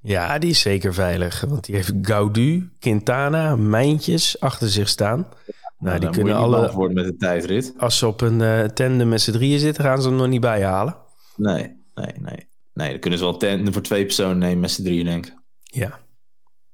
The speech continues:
Speaker 2: Het zal van wennen zijn voor Gaudu dat hij niet achter Madouas aan kan.
Speaker 1: Ja, of Storer, of, eh,
Speaker 2: Ja.
Speaker 1: ja,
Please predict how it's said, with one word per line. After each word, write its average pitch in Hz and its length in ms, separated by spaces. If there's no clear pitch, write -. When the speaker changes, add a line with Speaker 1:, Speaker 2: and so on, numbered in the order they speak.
Speaker 2:
Het - 160
zal 131 40
van 117 140
wennen 156 220
zijn 185 180
voor 175 140
Gaudu 180 300
dat 143 160
hij 156 80
niet 156 200
achter 156 200
Madouas 143 440
aan 123 120
kan. 117 380
Speaker 1:
Ja, 120 220
of 113 120
Storer, 110 720
of, 104 280
eh, 95 60
Speaker 2:
Ja. 151 240
Speaker 1:
ja, 92 260